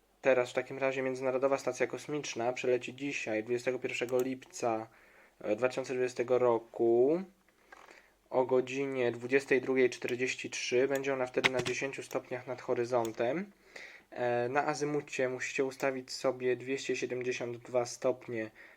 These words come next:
zachód. E, maksymalna wysokość osiemdziesięciu jeden stopnia zostanie osiągnięta o dwudziestej drugiej czterdzieści sześć.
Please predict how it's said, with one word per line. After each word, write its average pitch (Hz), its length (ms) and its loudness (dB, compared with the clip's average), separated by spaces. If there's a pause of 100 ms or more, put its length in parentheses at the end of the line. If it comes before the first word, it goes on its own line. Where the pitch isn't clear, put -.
(120)
zachód. 123 680 -2 (760)
E, 117 180 0
maksymalna 147 460 0
wysokość 143 600 -2 (100)
osiemdziesięciu 135 540 -2
jeden 131 220 0
stopnia 127 920 0 (380)
zostanie 143 360 0
osiągnięta 135 680 0
o 123 160 2
dwudziestej 127 580 0
drugiej 123 460 2
czterdzieści 120 680 -4
sześć. 123 840 0